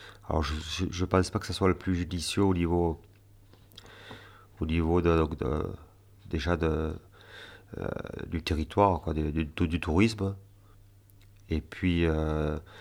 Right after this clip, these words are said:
de la diversité biologique, quoi. Je pense pas que c'est sur, sur ce schéma-là qu'on doit continuer à aller. Voilà, alors ce, comment je vois ce territoire, euh, ben, dans l'avenir, euh, là, c'est des arbres qui doivent avoir, allez, euh,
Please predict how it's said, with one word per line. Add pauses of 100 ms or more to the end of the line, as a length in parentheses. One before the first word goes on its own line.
(340)
de
la
diversité
biologique,
quoi. (480)
Je
pense
pas
que
c'est
sur,
sur
ce
schéma-là
qu'on
doit (120)
continuer
à
aller. (2500)
Voilà,
alors
ce,
comment
je
vois
ce
territoire,
euh,
ben, (260)
dans
l'avenir,
euh, (840)
là,
c'est
des
arbres
qui
doivent
avoir,
allez,
euh,